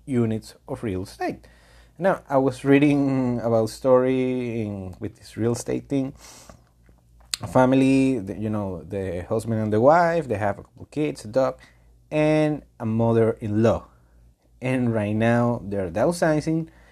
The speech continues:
from a big house, I think it was in Scottsdale, Arizona. They're downsizing from this huge house.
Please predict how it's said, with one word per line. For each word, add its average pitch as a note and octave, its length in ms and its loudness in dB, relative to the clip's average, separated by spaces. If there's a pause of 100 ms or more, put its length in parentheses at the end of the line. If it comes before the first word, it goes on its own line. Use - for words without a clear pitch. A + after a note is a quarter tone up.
(300)
from A2 220 -2
a G2 60 -2
big D3+ 300 0
house, C#3 500 2 (100)
I A2+ 80 -6
think A2+ 380 -12
it A#2 80 -16
was G#2+ 260 -8
in G#2 300 -8
Scottsdale, D3 760 0
Arizona. D#3+ 540 -4 (1120)
They're A2+ 240 4
downsizing A#2 680 0
from G2 220 -6
this A#2 220 -4
huge D#3 400 0
house. F#2 420 -2